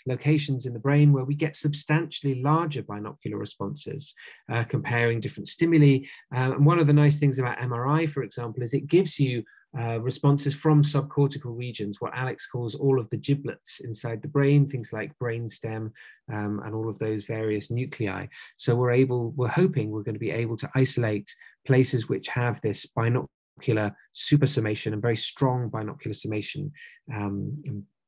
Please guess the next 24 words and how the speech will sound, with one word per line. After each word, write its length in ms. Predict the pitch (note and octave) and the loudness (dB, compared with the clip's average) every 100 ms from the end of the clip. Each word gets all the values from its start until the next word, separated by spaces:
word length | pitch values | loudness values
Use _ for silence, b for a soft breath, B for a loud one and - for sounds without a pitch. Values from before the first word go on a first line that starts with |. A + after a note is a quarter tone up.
| _ _ _ _ _ _ | _ _ _ _ _ _
for 320 | - A2 G2+ - | -8 -6 -4 -8
high 220 | - A#2+ A2 | -6 -2 -2
intensity 480 | G2+ G#2+ - - | -2 -6 -10 -10
stimuli. 420 | - - G2+ - A#2+ - _ B B B B B B B - | -10 -8 -8 -8 -10 -14 _ B B B B B B B 0
Uh, 160 | E3+ F#3 | 4 6
and 80 | |
the 60 | G3 | 6
final 340 | G3+ A#3 A#3 | 6 6 6
thing 160 | G3+ F3 | 6 4
we're 100 | D3 | 4
planning 340 | C#3+ C3+ B2+ | 4 0 0
to 100 | A#2 | -6
do 280 | - F3+ F#3 D3 D3 | 0 2 2 0 -2
in 100 | B2 | -6
this 120 | A#2 | -6
project 480 | - D#3+ D3+ - - | 0 2 2 0 -4
is 80 | D3 | 0
to 80 | |
look 160 | F3 D3+ | 0 0
at 100 | E3 _ | -4 _
potential 400 | - D3+ F#3 D3 | -4 0 0 0
clinical 420 | D#3 E3+ E3+ D3+ A2+ | -2 -2 -2 -2 -4
applications. 800 | - - - G2 - - A#2+ - | -8 -14 -8 -6 -6 -10 -12 -12
So, 440 | - C3 C3+ C3+ | -2 4 6 6